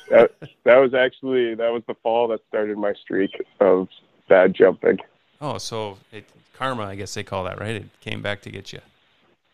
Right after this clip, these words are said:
Speaker 1: Yes. <laughs> Yeah, I, I earned that one.
Speaker 2: So,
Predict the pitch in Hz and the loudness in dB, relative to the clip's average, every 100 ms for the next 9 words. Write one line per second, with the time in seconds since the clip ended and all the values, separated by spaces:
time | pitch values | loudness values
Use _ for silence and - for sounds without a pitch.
0 | _ _ _ _ _ - 113 101 - - | _ _ _ _ _ 6 6 6 -2 0
1 | 113 - _ _ - - 101 101 98 - | 0 0 _ _ -8 2 6 6 4 2
2 | 104 110 113 104 98 85 - 78 80 _ | 2 4 4 2 0 -2 -2 -4 -4 _
3 | - - - _ _ _ _ _ _ _ | -20 -20 -20 _ _ _ _ _ _ _
4 | - 139 131 131 131 | -10 -4 -2 -2 -6